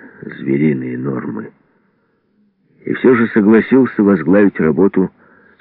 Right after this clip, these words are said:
столярной мастерской. Почему? Да потому что я не признаю ни за кем права делать меня слепым кутёнком.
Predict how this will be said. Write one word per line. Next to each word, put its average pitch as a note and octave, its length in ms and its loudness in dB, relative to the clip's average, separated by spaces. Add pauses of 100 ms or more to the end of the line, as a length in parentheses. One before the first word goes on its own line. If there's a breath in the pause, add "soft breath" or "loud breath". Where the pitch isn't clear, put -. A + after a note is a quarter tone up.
столярной D#2 500 0
мастерской. A#1+ 800 -8 (1400)
Почему? G2 440 0 (1500)
Да - 280 -10
потому A#2 380 2
что - 180 -2
я A2 160 6
не G2 180 4
признаю G2 540 2
ни G#2+ 120 2
за F#2 160 0
кем G#2 240 2
права F#2+ 380 2
делать D#2+ 360 -2
меня D2 260 -2 (120)
слепым D2 360 -2
кутёнком. A#1 720 -8